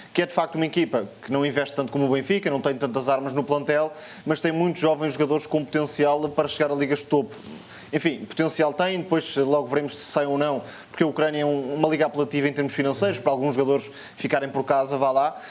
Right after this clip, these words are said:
Falo concretamente de Chaparenko, que é um médio muito talentoso ao nível da construção, do passe, também de Zabardi, um central que já se mostrou no europeu,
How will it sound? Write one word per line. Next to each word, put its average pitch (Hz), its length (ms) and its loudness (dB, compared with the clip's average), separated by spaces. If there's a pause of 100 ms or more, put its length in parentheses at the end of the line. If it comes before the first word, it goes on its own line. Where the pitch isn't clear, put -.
(140)
Falo 143 400 -2 (140)
concretamente 139 460 0
de - 60 -6
Chaparenko, 139 520 0
que 139 100 -4
é 123 40 2
um - 40 0
médio 127 240 0
muito 135 240 0
talentoso 135 400 0
ao 135 60 0
nível 131 180 0
da 127 80 -4
construção, 131 600 -2
do 123 100 0
passe, 147 400 0 (220)
também 151 200 2
de 143 60 -8
Zabardi, 143 500 0 (240)
um 131 60 -10
central 139 300 0
que - 80 -8
já 143 100 2
se - 80 -12
mostrou 143 260 -2
no 147 100 0
europeu, 151 440 2